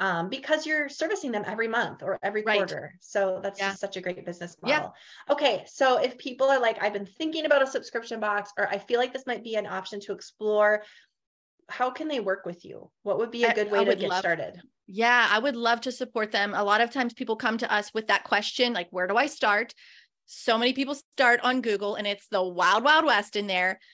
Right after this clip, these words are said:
Speaker 2: So we've put together a free on-demand video training. I'd love to invite your listeners to, the link is subscription box basics dot com slash launch. And so you can get that free on-demand training. And then I also have a podcast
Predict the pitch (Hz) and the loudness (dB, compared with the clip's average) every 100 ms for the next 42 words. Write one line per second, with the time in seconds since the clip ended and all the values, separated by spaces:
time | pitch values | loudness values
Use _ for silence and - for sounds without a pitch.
0 | _ - 262 254 302 330 349 320 262 214 | _ -2 0 2 0 0 -2 0 2 2
1 | 208 208 208 214 208 - 269 262 240 240 | 4 4 2 0 -4 -6 -4 0 0 0
2 | 226 208 196 202 196 196 226 196 190 190 | -2 -4 -4 -4 -2 -2 -2 -2 -2 -2
3 | 202 214 208 247 220 214 208 220 208 202 | -2 -2 0 -4 0 0 0 2 2 2
4 | 220 220 226 214 214 - 208 196 196 - | 0 -4 -4 -6 -6 -2 0 2 0 -4
5 | - _ 233 240 220 233 262 247 - 220 | -20 _ 4 6 6 2 2 0 0 -4
6 | - - 226 254 233 220 - 202 202 202 | -4 -6 -4 0 0 0 -2 -4 -4 -8
7 | - 190 - 214 190 202 220 - 220 190 | -2 0 0 0 0 0 -2 -4 0 2
8 | 185 - 208 190 170 220 311 - _ _ | 2 -2 -6 -2 0 0 -2 -8 _ _
9 | _ _ _ _ - 233 220 226 202 208 | _ _ _ _ -2 -2 2 2 2 0
10 | 220 214 214 - - 214 214 226 247 262 | -2 -2 -2 -4 -2 0 0 0 -2 -2
11 | 269 208 190 202 - 226 233 233 233 254 | -2 -2 -4 -4 -4 0 2 2 2 2
12 | 269 294 262 262 269 - _ - 240 226 | 2 0 2 2 -2 -12 _ 0 2 2
13 | 220 214 202 202 - 359 370 - 233 196 | -2 -4 -2 -4 -4 -2 -2 -2 -2 -2
14 | 262 - | -4 -8